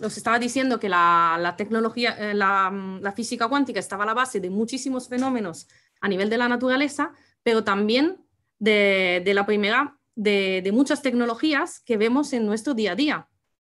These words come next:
Y muchas tecnologías que además, ah, están, tienen aplicaciones en la medicina, en la movilidad, en la, mm, en, en procesos industriales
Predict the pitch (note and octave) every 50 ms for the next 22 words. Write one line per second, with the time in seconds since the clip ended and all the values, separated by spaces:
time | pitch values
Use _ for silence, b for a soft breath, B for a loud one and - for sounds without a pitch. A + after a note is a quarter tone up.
0 | _ _ _ _ _ - A#3 A3+ G#3+ G#3+ G#3 G3+ G3+ G3+ G3 F#3+ F#3+ - - _
1 | _ _ _ _ _ _ _ _ _ - G#3+ - - C4 A#3+ C#4+ B3+ C#4+ C#4 C#4
2 | C4+ C4+ C4+ C4 C4 C4 B3+ - D4 - - C#4+ D#4+ E4 E4+ E4+ - D4 B3 A#3
3 | G#3+ A3 B3 C#4+ D#4+ F4 F#4 - - - _ _ _ _ _ _ _ _ - A3
4 | G#3+ G#3 G3+ G3+ G3 G3 F#3+ F#3 - A3+ A3 G#3+ - - A#3 B3 C#4+ C#4+ C4+ -
5 | C#4 C#4 C#4+ C#4+ C4 B3 B3+ A#3+ A#3 A3 G#3+ G#3+ - - D#4+ E4 E4 E4 D#4+ -
6 | - A#3+ A3 G3+ G3+ F#3+ F#3 G3 G3+ - - D4 D4+ D4+ D4+ D4 D4 D4 D4 C#4+
7 | C4 A#3 G#3+ G3 G3 G3 F#3+ G3+ G3 G3 G#3 A#3+ C4 C4+ C#4 C#4 C#4 C#4 C#4 B
8 | B B B B - G#3+ G#3+ G#3 G3+ G3 F#3+ F#3+ F#3+ F#3+ F#3 F3+ F3+ F3+ F3 F3+
9 | E3+ E3 D3 - _ _ _ _ _ _ _ _ _ _ _ _ _ _ _ _
10 | _ _ _ _ _ _ _ _ _ - G3 F#3+ F#3+ F#3 F3+ F3+ F3 E3+ E3+ E3+
11 | F3 G3+ G3+ G3 F#3+ F#3+ F#3+ G#3+ G3+ - G#3+ G3+ - G3 G3 F#3+ F#3 F3 - -
12 | B3+ C4+ C#4+ D4 C#4+ C#4+ C#4 C#4+ D4 C#4+ - - -